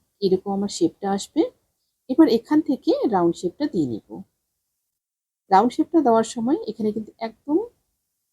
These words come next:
এই কোণা থেকেই মার্ক করব। এই জায়গাটায় আমার একটা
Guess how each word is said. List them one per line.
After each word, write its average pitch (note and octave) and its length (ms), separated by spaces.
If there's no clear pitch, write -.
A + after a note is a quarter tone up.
এই A#3+ 120
কোণা G3 300
থেকেই B3+ 440
মার্ক G3+ 320
করব। F#3 240
এই C#4 100
জায়গাটায় F3+ 440
আমার F#3+ 140
একটা C4 240